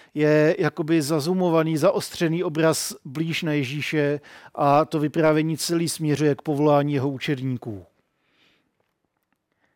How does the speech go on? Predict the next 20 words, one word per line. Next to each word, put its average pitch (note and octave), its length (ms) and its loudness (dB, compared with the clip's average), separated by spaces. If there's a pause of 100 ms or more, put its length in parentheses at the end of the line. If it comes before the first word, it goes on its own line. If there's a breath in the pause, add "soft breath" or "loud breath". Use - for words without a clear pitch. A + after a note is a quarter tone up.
(1300)
Jan C#3 380 -2 (120)
spatří D3+ 880 -4
přicházejícího D3 880 -2
Ježíše. C3+ 640 -2 (1200)
Jan C#3 140 -6
ho D#3 100 0
spatří, E3+ 340 -2
jak E3+ 200 2
k - 60 -20
němu F3 200 -4
přichází, D#3 920 0 (720 soft breath)
a C3 460 0
to E3 100 -6
znamená, D#3+ 520 0
že C#3+ 160 -2
Ježíš D3+ 340 -2
je E3+ 80 0
spatřen E3 720 0 (460 soft breath)
až, D#3+ 360 2
eh, F#3+ 60 4